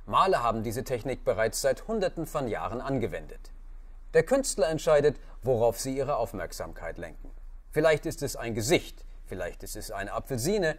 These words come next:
auf einem Tisch. Es kann auch der gesamte Bildausschnitt sein. Aber der Unterschied zwischen einem Schnappschuss und einer künstlerisch gestalteten Aufnahme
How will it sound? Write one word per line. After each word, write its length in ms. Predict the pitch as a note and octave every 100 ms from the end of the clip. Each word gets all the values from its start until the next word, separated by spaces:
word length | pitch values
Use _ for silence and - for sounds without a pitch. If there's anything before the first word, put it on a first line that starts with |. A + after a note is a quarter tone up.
| -
auf 160 | G#2
einem 220 | A#2 C#3+
Tisch. 340 | C#3 G3 - - - - _ -
Es 160 | D#3+
kann 160 | - A3+
auch 140 | G3
der 120 | - D#3
gesamte 420 | D3 D#3+ E3 E3
Bildausschnitt 600 | D#3 A2 E2 - F2+ -
sein. 220 | D#2+ D2+ - - - - -
Aber 180 | C3+ D3+
der 140 | E3+
Unterschied 420 | A#3+ B3 - F#3+
zwischen 280 | - D3+ D3+
einem 280 | A#2 A2 F#2
Schnappschuss 580 | - A2 - - A3 -
und 160 | A2+
einer 240 | F2 E2+ E2
künstlerisch 540 | E3 F#3 D#3+ C#3 A#2+
gestalteten 560 | G#2+ - G#2 F#2 F2 F2+
Aufnahme 500 | D#3+ F#3 E3 E3